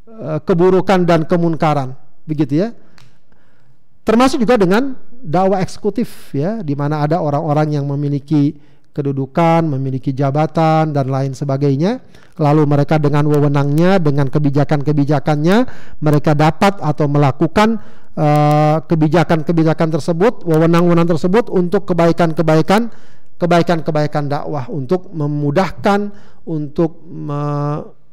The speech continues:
menggulirkan program-program kebaik-, program-program kebaikan, ya, sehingga, eh, dakwah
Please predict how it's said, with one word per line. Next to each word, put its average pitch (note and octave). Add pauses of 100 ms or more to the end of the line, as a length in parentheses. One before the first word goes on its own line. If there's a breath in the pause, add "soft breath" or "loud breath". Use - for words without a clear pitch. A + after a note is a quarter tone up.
(140)
menggulirkan G3 (320 loud breath)
program-program D#3+
kebaik-, E3 (420)
program-program E3
kebaikan, C#3
ya, C#3
sehingga, F3+ (320 loud breath)
eh, D3+
dakwah F3+